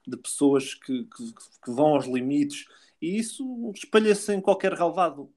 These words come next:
O, eu julgo que é o Luís Freitas Lobo, que tinha umas declarações interessantes que me ficaram na memória,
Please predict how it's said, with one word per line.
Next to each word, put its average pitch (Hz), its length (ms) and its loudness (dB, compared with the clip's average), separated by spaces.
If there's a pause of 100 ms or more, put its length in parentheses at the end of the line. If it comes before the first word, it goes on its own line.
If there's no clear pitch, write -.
O, 151 540 -4 (320)
eu 147 60 -12
julgo 185 240 -4
que 180 80 -6
é 180 40 0
o 170 40 -2
Luís 147 140 -2
Freitas 143 280 -8
Lobo, 127 220 -4
que - 60 -18
tinha 139 120 -6
umas 139 140 -6
declarações 117 400 -8
interessantes 117 420 -4
que - 120 -16
me 123 100 -4
ficaram 131 280 2
na 123 120 -2
memória, 107 440 -2